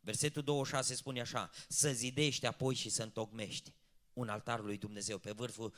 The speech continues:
stâncii acesteia." După ce îl pune Dumnezeu să dărâme, după aia îi zice Dumnezeu, "O să încep să zidești."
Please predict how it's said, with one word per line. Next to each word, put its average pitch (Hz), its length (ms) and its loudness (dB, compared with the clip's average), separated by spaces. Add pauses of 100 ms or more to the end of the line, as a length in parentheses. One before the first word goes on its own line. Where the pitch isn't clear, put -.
(100)
stâncii 117 440 0
acesteia." - 560 0 (300)
După 104 200 -6
ce 139 120 2
îl 156 80 6
pune 175 220 2
Dumnezeu 147 400 4
să 151 180 4
dărâme, 120 500 4 (300)
după - 180 -2
aia 117 240 4
îi 117 100 -4
zice 120 260 0
Dumnezeu, 117 560 4 (280)
"O 120 100 2
să 113 140 4
încep 139 240 2
să - 140 0
zidești." 107 600 -2